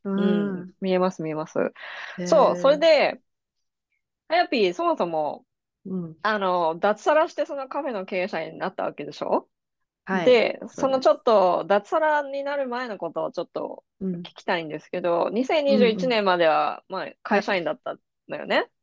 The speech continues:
Speaker 1: はい、はい。
Speaker 2: で、そんなね、に-、二年間でいきなりなんかこう、
Speaker 1: うん。
Speaker 2: わーってやるっていうところもすごいと思うんですけど、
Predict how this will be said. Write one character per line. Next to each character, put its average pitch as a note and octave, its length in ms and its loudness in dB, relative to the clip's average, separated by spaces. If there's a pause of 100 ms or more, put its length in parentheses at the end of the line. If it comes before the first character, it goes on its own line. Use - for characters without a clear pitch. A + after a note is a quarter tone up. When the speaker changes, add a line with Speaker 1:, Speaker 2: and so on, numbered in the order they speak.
(160)
Speaker 1:
は F#3 160 -4
い、 F3 220 -12
は F#3+ 180 -6
い。 G#3+ 60 -10
Speaker 2:
で、 A3 80 -4
そ C#4 400 2
ん F4 80 -4
な E4 140 4
ね、 D#4 240 4
に-、 G3 280 0
二 G3+ 140 -2
年 D4+ 200 2
間 A#3 220 2
で F#3 120 -2
い F3 40 -4
き A#3+ 100 -8
な A#3+ 120 -4
り A#3 80 -6
な A#3+ 140 -4
ん A#3 40 -10
か G3+ 100 -8
こ D#3+ 320 2
う、 - 20 -4
Speaker 1:
う - 20 -2
ん。 - 20 0
Speaker 2:
わ F3+ 300 4
ー - 40 -14
っ - 40 -20
て E3+ 380 -4
や E3 180 -6
る G3+ 160 -6
っ - 40 -20
て - 80 -12
い F#3 60 -6
う F#3 60 -4
と E3 100 -6
こ E3 100 -4
ろ D#3 100 0
も D3+ 120 -12
す - 160 -6
ご F3+ 140 2
い F3+ 60 -2
と D3+ 120 -4
思 E3 200 -6
う - 20 -8
ん D#3 40 -12
で D#3 100 -14
す - 80 -20
け D3+ 100 -8
ど、 - 300 -4